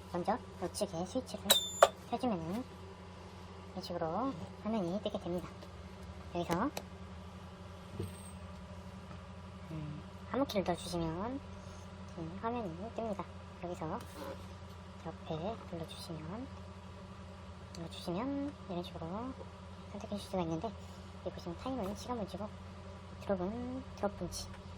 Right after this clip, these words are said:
그리고 세팅 이렇게 있습니다. 네, 세팅. 시간 분치를 하실 거면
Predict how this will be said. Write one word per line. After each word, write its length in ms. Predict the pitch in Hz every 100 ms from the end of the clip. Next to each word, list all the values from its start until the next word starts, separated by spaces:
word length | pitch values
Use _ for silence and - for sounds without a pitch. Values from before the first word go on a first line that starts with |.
| -
그리고 420 | 175 165 226 254 285 - - - - - - - - - 262 - -
세팅 280 | 254 - 175 - - -
이렇게 180 | 196 -
있습니다. 300 | - 165 175 - - - - - -
네, 120 | 175 160 -
세팅. 100 | 214 - - - - -
시간 200 | 269 269
분치를 240 | 240 -
하실 160 | 202 -
거면 240 | 175 180